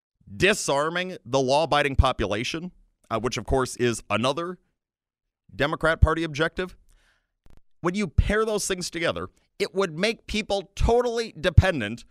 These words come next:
on their government for safety and protection. Uh, the people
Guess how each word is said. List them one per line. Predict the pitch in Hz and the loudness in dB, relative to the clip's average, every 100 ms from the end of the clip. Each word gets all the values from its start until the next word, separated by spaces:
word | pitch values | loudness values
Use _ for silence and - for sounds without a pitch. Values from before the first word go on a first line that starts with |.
| _ _ _ _ | _ _ _ _
on | 143 156 156 143 _ | 0 2 2 0 _
their | 98 95 98 226 262 | -12 -6 2 4 4
government | 226 226 143 87 98 - - - _ _ _ _ _ _ _ _ _ _ _ _ _ _ | 4 2 0 -8 -6 -6 -6 -14 _ _ _ _ _ _ _ _ _ _ _ _ _ _
for | - 170 | -4 -4
safety | - 208 208 - - 113 - | -2 -2 -2 -6 -10 -10 -6
and | 131 | -6
protection. | 147 143 170 - - - - - - - _ _ _ _ _ _ _ _ _ _ _ _ _ _ _ _ _ _ _ _ _ _ _ _ _ _ _ _ _ _ _ 156 | -6 -6 -6 -6 -16 -18 -18 -20 -20 -20 _ _ _ _ _ _ _ _ _ _ _ _ _ _ _ _ _ _ _ _ _ _ _ _ _ _ _ _ _ _ _ -8
Uh, | - | -8
the | 139 143 | -4 -2
people | - 214 220 233 214 202 | 0 -2 2 0 0 -8